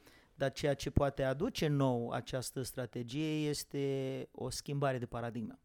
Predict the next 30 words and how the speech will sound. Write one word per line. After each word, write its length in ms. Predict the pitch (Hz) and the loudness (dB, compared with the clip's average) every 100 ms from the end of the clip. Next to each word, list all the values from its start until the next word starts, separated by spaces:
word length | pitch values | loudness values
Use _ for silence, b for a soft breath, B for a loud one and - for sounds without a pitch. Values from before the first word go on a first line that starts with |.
| _ _ _ | _ _ _
un 120 | 127 | -2
mod 200 | 131 143 | 2 2
diferit 520 | 127 120 - 170 214 - | 0 -4 -4 -4 -6 -2
de 120 | 143 | 0
a 40 | |
privi 240 | 123 131 147 | 2 0 0
lucrurile 380 | 143 143 135 127 | 0 0 0 0
față 380 | - 127 - | -2 -4 -4
de 240 | 127 123 120 B B | -2 -4 -4 B B
felul 180 | - 135 | -4 -2
în 60 | 131 | 0
care 200 | 135 127 | 0 0
le 120 | 123 | 0
priveai 560 | 127 113 120 120 117 - | 0 0 0 0 -4 -4
până 220 | 127 120 | -2 -2
acum. 380 | 110 113 - - _ _ _ _ _ _ _ _ - - | -4 -6 -8 -10 _ _ _ _ _ _ _ _ -20 -4
Nu 100 | 151 | -2
se 140 | 135 | 0
aplică 260 | 131 135 - | 0 0 0
la 120 | 127 | 0
toată 220 | 123 127 | 0 -2
lumea, 180 | 202 156 | 0 0
pentru 220 | 123 113 | 0 -6
că 80 | - | -8
cei 240 | 117 135 123 | -6 -6 -2
care 300 | 131 127 B B | -4 -4 B B
sunt 220 | - 143 139 | -6 -2 -2
stoici 480 | - 135 131 - | 0 0 0 -2
de 100 | 131 | -4
nevoie, 680 | 131 127 110 151 147 123 | -2 -2 4 6 6 4